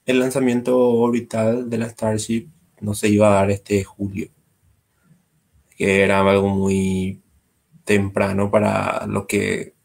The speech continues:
conlleva lo que va a ser ese, ese tip-, ese tip-, ese tipo de prueba, ¿verdad? Pero las últimas actualizaciones, ya que supongo que la mayoría que sigue eso vio, es que el booster B N tres ya está ya en la,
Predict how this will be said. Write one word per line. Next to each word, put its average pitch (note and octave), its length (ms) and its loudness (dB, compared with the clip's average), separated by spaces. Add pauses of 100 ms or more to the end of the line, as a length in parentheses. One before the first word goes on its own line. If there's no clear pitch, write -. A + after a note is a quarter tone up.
(360)
conlleva A2 420 4
lo D#3+ 100 2
que D#3 220 0
va C#3 100 2
a C3+ 40 -12
ser B2+ 200 0
ese, C3 400 -4 (400)
ese - 160 -10
tip-, A2+ 220 -8
ese C3 200 -4
tip-, A#2+ 300 -10
ese A#2+ 180 -12
tipo A#2+ 240 -8
de A#2+ 60 -12
prueba, G2+ 280 -2
¿verdad? G2+ 220 -6 (1900)
Pero C3+ 240 6
las C#3 720 2
últimas C3+ 340 -4
actualizaciones, C3 720 -4
ya A2+ 240 0
que A2+ 420 -4
supongo A2+ 420 -6
que A#2 100 -4
la A2+ 80 -2
mayoría A#2 440 -2
que A2+ 120 -6
sigue A2+ 320 0
eso A2 220 0
vio, A#2+ 320 2
es B2 220 -2
que A#2 280 0
el A2 560 -2
booster A2 680 2 (680)
B A2+ 140 6
N A2+ 180 6
tres G2+ 280 4
ya A2 100 4
está G#2 220 2
ya G2 140 4
en G2+ 80 2
la, G2 420 2